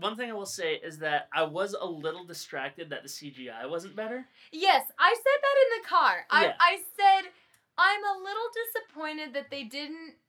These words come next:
Speaker 2: do a Jaws and make an animatronic
Speaker 1: Yeah,
Speaker 2: shark."
Speaker 1: well, and, like, I knew that they weren't gonna do that the whole way through. The main thing is that, and there, I will say, there's some shots where the C G I actually looks pretty,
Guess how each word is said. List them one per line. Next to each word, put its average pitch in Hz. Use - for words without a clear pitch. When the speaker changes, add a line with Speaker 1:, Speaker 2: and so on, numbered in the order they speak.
Speaker 2:
do 262
a 247
Jaws 220
and 214
make 208
an 214
animatronic 196
Speaker 1:
Yeah, 202
Speaker 2:
shark." -
Speaker 1:
well, 277
and, 302
like, 285
I 330
knew 247
that 208
they 185
weren't 175
gonna 156
do 147
that 139
the 135
whole 143
way 127
through. 143
The 196
main 247
thing 262
is 202
that, 190
and 220
there, 247
I 226
will 254
say, 185
there's 196
some 254
shots 180
where 170
the 151
C 156
G 147
I 131
actually 139
looks 127
pretty, 127